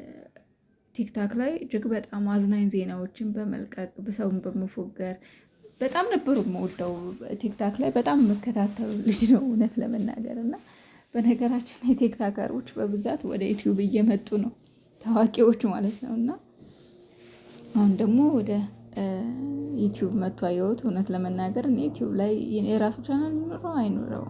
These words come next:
አላውቅም። እኔ የማውቀው ቲክቶክ እንዳለው ነው። ቲክቶክ ላይ ደግሞ እጅግ በጣም አዝናኝ ቪዲዮዎችን ነው የሚለቀው እና በጣም ተወዳጅ ልጅ ነው የሚገርማችሁ ነገር። እና በህያብና በኤፋ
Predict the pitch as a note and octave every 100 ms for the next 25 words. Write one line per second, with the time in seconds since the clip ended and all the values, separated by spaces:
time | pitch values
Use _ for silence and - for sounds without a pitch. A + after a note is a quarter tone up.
0 | - G#3+ F#3+ - - - - - - -
1 | - - - - - - F#3+ F#3 F#3 -
2 | - C4 - F#3 - G3 F3+ - - -
3 | G3+ F#3 F3 F3+ F#3 A3 A3+ G#3 A#3+ A#3
4 | B3+ A#3 B3 C4 B3 - C#4+ C4 A#3 B3
5 | A#3 G#3+ G#3 G#3+ G3+ F#3+ F#3 F#3 - F3+
6 | F3+ G3+ F#3+ G#3 G3+ F3+ G#3 G#3 D4 G#3+
7 | G3+ D4+ C#4+ G3 F#3+ - F#3+ F#3 F#3 F3+
8 | F3+ - - - - - - - - G3+
9 | G3 F#3+ F#3 F#3 F#3 - - F#3+ F3+ F3+
10 | G3 F#3+ E4+ - - - - - - -
11 | - - A3+ G#3+ G#3 G#3 C4 C#4+ C4+ B3+
12 | A3+ G3+ G3+ - G#3+